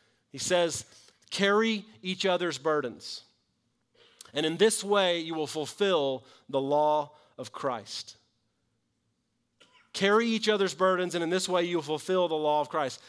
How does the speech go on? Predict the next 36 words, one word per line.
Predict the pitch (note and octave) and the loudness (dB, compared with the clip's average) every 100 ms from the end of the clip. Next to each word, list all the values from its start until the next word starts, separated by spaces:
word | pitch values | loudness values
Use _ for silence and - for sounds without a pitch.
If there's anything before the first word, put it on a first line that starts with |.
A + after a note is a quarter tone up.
| - | -4
This | D#3+ B3 - | 2 2 2
is | G#3+ A#3+ F3 | 0 2 2
what | G3 F#3 | 0 2
we | |
want | F#3+ F#3 F3+ | 2 2 2
to | G3+ | 0
do. | |
This | F3 G3 | -2 -2
is | A3 | -2
really | F#3 G3+ D#3 - _ - | 0 0 -2 -8 _ -16
a | |
big | C#3 G#3 G#3 | 2 2 2
part | G3+ G3+ | 2 2
of | F3+ | 2
why | D3 D#3 F#3+ | 0 2 2
we're | F#3+ F3+ | 2 2
doing | F#3 F3+ | 2 4
what | D#3 D#3+ | 2 0
we're | D#3+ | -2
doing, | D3 D#3 B2 - _ _ _ _ _ _ _ _ _ | -2 -2 -4 -10 _ _ _ _ _ _ _ _ _
right? | D3+ E3+ | -4 -2
You | F#3 | 4
don't | A#3 | 4
have | G#3 G#3+ | 4 2
to | G#3 | 0
have | G3 F#3 | 0 2
experienced | D#3+ - - G#3 G#3+ G#3 G#3 | 0 -4 4 6 6 2 0
anxiety | G3 G3 G3+ G3+ G3+ G#3 | -2 0 2 2 2 -2
or | E3+ | -4
depression | D3+ G3 G3+ - G#3 | -4 -2 0 0 -2
or | F3 - - - _ | -2 -4 -10 -20 _
trauma | - G3 G3+ G#3 | 0 4 4 2
or | F3+ D3+ | -2 0
doubt | F3 G3 G3+ | 2 2 2
or | E3+ | -4
grief | C#3 E3+ G#3 G3+ - | -4 -2 0 -2 -6